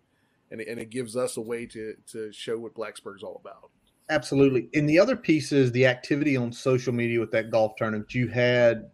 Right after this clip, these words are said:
Speaker 2: V T football, some of the, you know, some of the, obviously the videographers went out there with them.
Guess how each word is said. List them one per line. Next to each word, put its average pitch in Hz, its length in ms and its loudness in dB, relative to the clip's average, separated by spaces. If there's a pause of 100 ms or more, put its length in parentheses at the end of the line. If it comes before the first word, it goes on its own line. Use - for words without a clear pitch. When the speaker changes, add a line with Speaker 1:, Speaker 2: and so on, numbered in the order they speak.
(140)
Speaker 2:
V 123 180 0
T 127 160 -2
football, 117 640 4
some 120 220 -2
of 120 80 -2
the, 113 280 -4
you 120 120 -6
know, 107 260 -2 (220)
some 127 180 -4
of 120 300 2
the, 120 180 -2
obviously 117 460 0
the 110 100 -6
videographers 113 840 2 (300)
went 123 220 2
out 127 180 2
there 113 140 0
with 127 240 0
them. 104 180 -12